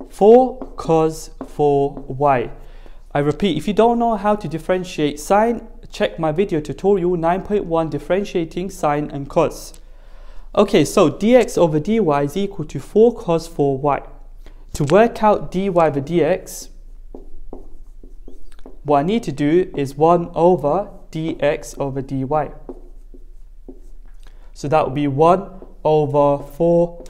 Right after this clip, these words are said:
cos four y. Right, over here I've got dy over dx in terms of y.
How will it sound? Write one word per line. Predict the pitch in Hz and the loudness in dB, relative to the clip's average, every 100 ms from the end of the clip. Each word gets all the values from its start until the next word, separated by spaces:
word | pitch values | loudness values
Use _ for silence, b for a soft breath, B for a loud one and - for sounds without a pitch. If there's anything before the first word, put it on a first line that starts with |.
| - | -16
cos | - 147 147 139 - - - - | -6 -2 -2 -4 -10 -16 -18 -8
four | 139 139 135 135 - 139 | -4 -2 -4 -8 -14 -6
y. | 139 123 - - - - b b b b b | -4 -4 -10 -20 -20 -20 b b b b b
Right, | 165 147 | 4 6
over | 202 254 | 4 2
here | 247 247 | 4 6
I've | 180 - | 6 4
got | 160 151 | 2 2
dy | 190 | -2
over | 226 220 170 | 2 2 2
dx | 143 175 202 - - | -2 0 0 -2 -10
in | - 147 | -6 -6
terms | - 170 175 156 | -2 0 0 -2
of | 147 - | -6 2
y. | 175 - | 2 2